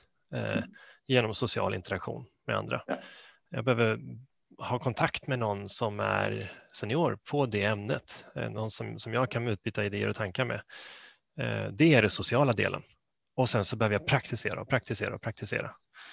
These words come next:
Speaker 1: Eh, så tänker jag.
Speaker 2: Men för en lunch, lunch and learn liknande, det blir ju på något sätt en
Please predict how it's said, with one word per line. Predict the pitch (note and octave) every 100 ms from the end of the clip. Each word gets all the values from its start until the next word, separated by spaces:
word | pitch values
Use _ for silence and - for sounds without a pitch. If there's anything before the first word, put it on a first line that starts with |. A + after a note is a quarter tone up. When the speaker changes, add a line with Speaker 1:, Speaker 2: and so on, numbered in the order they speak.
| - - - - _ _ _ -
Speaker 1:
Eh, | C#3+ - - -
så | -
tänker | C#3 A#2+
jag. | - C#3
Speaker 2:
Men | D#3+
för | - _ D3 C3
en | B2+
lunch, | B2 A2+ G#2 - - - - -
lunch | A#2+ A#2+
and | C3
learn | A#2+ B2+ C#3+
liknande, | C#3+ C3+ C#3+ B2+ A2 G#2+
det | G2
blir | G#2 D4 D3 G2+
ju | A#2
på | -
något | F3+ -
sätt | G2
en | F#2 F3+